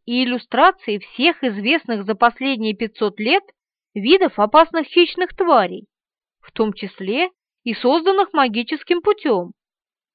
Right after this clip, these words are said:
Если этого существа не окажется и там,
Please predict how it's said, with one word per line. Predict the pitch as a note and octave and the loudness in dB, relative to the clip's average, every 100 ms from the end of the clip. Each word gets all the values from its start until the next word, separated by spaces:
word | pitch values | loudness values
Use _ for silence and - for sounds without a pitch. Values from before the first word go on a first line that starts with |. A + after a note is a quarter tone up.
| _ _ _ - | _ _ _ -16
Если | G#3 F#3+ C4+ - A3+ A3+ | -12 -4 -4 -4 0 2
этого | A#3+ G#3+ G#3 | 2 0 -6
существа | - A3 A3+ - A3 C4+ A#3+ - _ | -6 -8 -8 -10 -2 0 0 -4 _
не | G3 A3 | -4 2
окажется | A3+ - B3 A3 G3 - G3+ | 2 4 4 4 -4 -4 -4
и | G3 | -2
там, | - C4 F4+ | 2 4 4